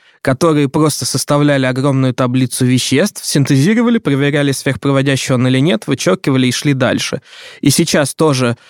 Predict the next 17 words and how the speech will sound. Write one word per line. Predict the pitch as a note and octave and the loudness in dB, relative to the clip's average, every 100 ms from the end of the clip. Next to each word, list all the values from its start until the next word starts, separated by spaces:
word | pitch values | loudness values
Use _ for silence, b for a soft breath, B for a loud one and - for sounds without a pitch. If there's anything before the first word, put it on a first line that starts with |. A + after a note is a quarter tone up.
| B | B
э, | - C3 | 0 2
является | C3 D3 D3+ C#3 C3+ | 2 2 0 -2 -4
правилами | D3 C#3+ C3 C3 C3 | -2 0 0 0 0
хорошего | C#3 C3+ C3+ C#3 C3 | 0 0 0 0 0
тона, | - F3+ A3 D3+ | 0 0 2 0
что | - C3+ | -2 -2
если | C3+ D3 C3+ | 0 0 -2
какое-то | C3 B2+ D3 C3+ C3+ | -2 0 0 0 0
новое | C#3 C#3 B2+ B2+ B2+ B2 A#2 G#2 G2+ G#2+ | 2 2 2 0 0 0 0 0 0 -2
вещество | B2+ B2 D3 - C#3+ B2+ A#2 F#2+ A#2 _ | -2 -2 -2 0 0 2 2 0 -4 _
синтезируется | - C#3+ C3+ C#3+ C#3+ C3 - | -4 0 0 2 2 0 -2
где-то | C3 B2+ | -2 -4
в | |
химической | - C#3+ C3 - C3 | -4 0 0 0 -2
лаборатории | C3 C3 C3 C3+ B2+ | 0 0 0 0 0
или | B2+ | 0
промышленности, | B2+ D3+ A#3 B3+ A#3+ - G#3 | 0 0 0 0 0 -2 -6